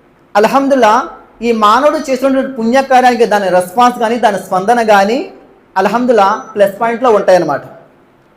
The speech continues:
అలాగే తప్పు చేస్తున్నప్పుడు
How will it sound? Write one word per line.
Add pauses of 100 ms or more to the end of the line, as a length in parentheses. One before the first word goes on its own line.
(380)
అలాగే (1400)
తప్పు
చేస్తున్నప్పుడు